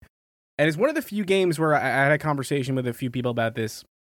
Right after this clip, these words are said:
There is a very noticeable, to me at least, difference between docked and undocked with that game. Like, looking at that game on my fucking four K television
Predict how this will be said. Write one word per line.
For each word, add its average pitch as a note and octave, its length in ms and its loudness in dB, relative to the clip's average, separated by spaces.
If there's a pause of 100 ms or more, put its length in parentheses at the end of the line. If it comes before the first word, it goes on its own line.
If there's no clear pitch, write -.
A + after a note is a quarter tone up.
(920)
There E3 260 2
is F3+ 140 2
a C#3+ 120 4
very D3 600 2
noticeable, C#3 880 0
to C3 180 -4
me C3 240 0
at A#2+ 100 -4
least, A#2 280 -6
difference B2+ 360 -4
between B2 400 -4
docked A2+ 300 -2
and A#2 120 -4
undocked A#2+ 360 -2
with B2 100 -6
that C3 200 0
game. C#3 320 -4 (520)
Like, B2+ 220 -2
looking D3 320 2
at C#3 80 0
that C#3+ 160 4
game B2+ 520 0
on A#2+ 380 -2
my A#2 340 -4 (260)
fucking B2+ 300 -2
four B2 200 -2
K B2+ 160 -2
television C#3 680 -2